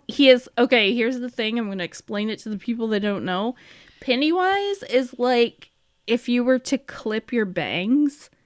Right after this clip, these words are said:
the shit that falls into the sink, that's what Pennywise is. Like, the rest of him <laughs> that exists outside of, like, dimensional space is, like, the rest of your entire body.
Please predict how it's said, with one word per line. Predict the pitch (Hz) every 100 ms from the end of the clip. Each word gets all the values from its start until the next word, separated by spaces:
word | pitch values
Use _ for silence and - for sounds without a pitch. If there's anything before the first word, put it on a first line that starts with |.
| _ _ _ -
the | 220
shit | - 240 247
that | 233
falls | - 202 208 233
into | 220 214
the | 196 180
sink, | - 180 233 - - _ _
that's | - 202 -
what | 269 -
Pennywise | - 233 214 190 175 170 -
is. | 175 170 - 175 - - _ _ _ _ -
Like, | 220 202
the | 202
rest | 196 185 190 240 - 277
of | 294
him | 349 359 370 403 392 - -
<laughs> | 311 - - - -
that | 233
exists | 240 226 226 247 -
outside | 226 202 - 208 220
of, | 226
like, | 214 208 -
dimensional | 196 190 220 - 202 190
space | - 190 196 240
is, | 240 220
like, | 208 -
the | 208
rest | 208 214 -
of | 220
your | 226 190
entire | 208 - 170 175
body. | 156 127 - - 202